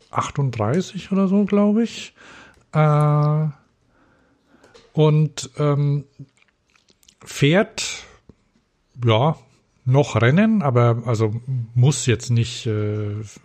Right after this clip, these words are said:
verdient jetzt nicht sein. Er ist kein Profi-Radrennfahrer, sondern, ähm, macht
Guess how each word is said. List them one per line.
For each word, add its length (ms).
verdient 460
jetzt 200
nicht 180
sein. 180
Er 220
ist 120
kein 280
Profi-Radrennfahrer, 1800
sondern, 360
ähm, 440
macht 540